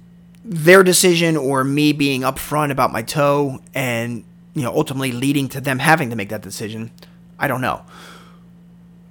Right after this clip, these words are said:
But knowing that everything worked out with the D J ing jobs and everything going forward is going smooth, I decided for myself that I'm gonna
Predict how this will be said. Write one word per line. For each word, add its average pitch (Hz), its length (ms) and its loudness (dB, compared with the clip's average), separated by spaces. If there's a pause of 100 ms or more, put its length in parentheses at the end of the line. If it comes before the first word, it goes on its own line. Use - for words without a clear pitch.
(840)
But 160 180 8
knowing 180 380 6
that 151 300 4
everything 156 560 0
worked 147 320 -4
out 127 400 2 (560)
with 131 480 -6
the 127 120 -10
D 131 180 -2
J 127 260 -2
ing 123 120 -6
jobs 120 500 -2
and 117 160 -8
everything 123 360 -6
going 117 260 -6
forward 123 420 -6
is 113 100 -10
going 117 260 -6
smooth, 131 460 -8 (1400)
I 139 80 2
decided 151 580 2
for 160 140 -2
myself 139 840 0 (840)
that 139 280 -6 (1200)
I'm 156 320 4
gonna 123 340 -6